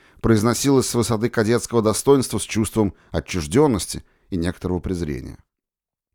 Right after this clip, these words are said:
Поступавших со стороны часто называли «козероги». На этот раз на одиннадцатом курсе козерогов почти не было. Одиннадцатый курс Константиновского артиллерийского училища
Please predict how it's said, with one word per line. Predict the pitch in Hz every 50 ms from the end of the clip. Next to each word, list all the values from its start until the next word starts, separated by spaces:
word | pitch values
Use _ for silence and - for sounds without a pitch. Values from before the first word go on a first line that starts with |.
| _ _ _ _ _ _ _ _ _ _ _ _ _
Поступавших | 98 92 - 101 - - 143 156 - - 131 -
со | - 101
стороны | - - 107 98 107 110 139 185 196
часто | - - 113 127 131 - - 80
называли | 92 85 76 80 78 87 92 98 92
«козероги». | - - 90 87 82 92 90 85 85 76 65 67 - - - - _ _ _ _ _ _ _ _ _ _ _ _
На | - 87 87
этот | 87 - 85 - -
раз | 117 143 143 - -
на | 101 95
одиннадцатом | 90 95 107 110 - - - 92 90
курсе | - - 175 185 165 - -
козерогов | - - 92 85 98 101 147 170 160 151 - - - _ _ -
почти | - 95 92 - - 139
не | 131 127 120 98
было. | 78 69 65 55 - - _ _ _ - _ _ _
Одиннадцатый | - 80 80 87 95 104 90 - - 87
курс | - 113 117 98 -
Константиновского | - 90 82 - 98 95 92 - 104 95 85 - - 87 82 76 67
артиллерийского | 82 82 - 90 92 95 92 90 - - - 80
училища | 78 82 - - 160 165 156 139 - 147 135 123